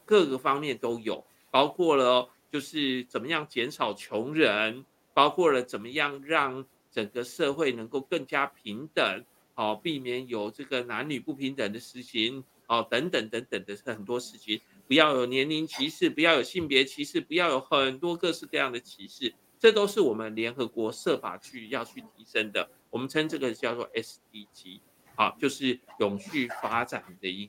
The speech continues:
个，一个社会的目标，有十七个目标，上百，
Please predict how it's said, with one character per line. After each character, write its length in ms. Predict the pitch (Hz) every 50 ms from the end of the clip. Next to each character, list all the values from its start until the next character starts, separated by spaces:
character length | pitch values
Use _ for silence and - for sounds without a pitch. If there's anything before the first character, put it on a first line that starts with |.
| _ _ -
个， 360 | 107 95 92 87 - - - _ _
一 80 | - 110
个 440 | - - - 113 - - - - - _ _ _ _
社 200 | _ - - 135
会 120 | 127 135 127
的 140 | - 113 104
目 220 | 113 139 139 117
标， 300 | 101 120 110 110 117 117
有 160 | 110 101 107
十 200 | - - - 139
七 240 | 131 - - 185 180
个 100 | 165 151
目 180 | 147 160 151 131
标， 220 | 147 139 127 143
上 360 | 139 - - 180 143 123 127
百， 320 | - 113 92 95 98 98